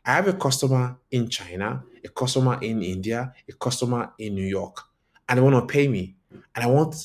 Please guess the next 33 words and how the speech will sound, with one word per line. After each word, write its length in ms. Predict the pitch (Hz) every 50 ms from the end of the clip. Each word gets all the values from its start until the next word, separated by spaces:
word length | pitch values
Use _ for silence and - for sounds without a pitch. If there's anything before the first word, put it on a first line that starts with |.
| - -
to 120 | - -
send 360 | 127 - - - - 147 147 139
them 120 | 135 123
a 60 | 107
payment 360 | - 175 185 226 240 202 123
link 240 | 98 110 143 180 - -
or 100 | - 131
an 100 | 123 117
invoice, 600 | 107 113 104 95 117 - - - - - - - _ _ _ _ _ _ _ _ _ _ -
and 180 | - 127 131 127
they 160 | 123 113 -
click. 520 | - - - 139 185 233 - - - - _ _ _ _ _ _ _ _ _ -
If 140 | 135 139
they 80 | 131 139
have 220 | 139 151 180 185
s-, 400 | 190 - - - - - - - _ _ _ _ _ _ - - _
Cash 300 | - - 143 131 - -
App, 220 | 131 120 113 - -
it 60 | - 110
works. 600 | 101 95 87 - - - - - - - - - _ _ _ - - _ _ -
If 120 | 135 127
they 100 | 135 135
have 420 | 139 156 165 165 160 - - - - -
U 200 | 113 120 139 139
T 260 | 139 - 151 143 135
I 100 | 135 131
in 140 | 127 120 120
India, 520 | 127 123 120 113 117 113 113 110 110 - -
it 60 | 101
works. 560 | 95 92 92 90 - - - - - - - _ _ - - _ -
If 140 | - 120 113
they 100 | 123 120
have 560 | 127 135 147 147 147 147 147 147 139 135